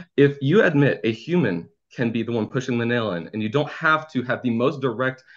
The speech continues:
tool that it is pushing the nail in, then you can admit that gravity,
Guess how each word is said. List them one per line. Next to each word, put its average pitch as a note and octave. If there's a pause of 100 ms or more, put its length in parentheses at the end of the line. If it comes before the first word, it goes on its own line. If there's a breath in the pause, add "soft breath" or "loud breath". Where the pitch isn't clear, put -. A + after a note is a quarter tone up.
(420 soft breath)
tool A2
that A2
it G#2+
is G2 (120)
pushing A2+
the G2+
nail G2+
in, F#2
then G#2+
you D3+
can E3+
admit B2+ (260 loud breath)
that G2+
gravity, G#2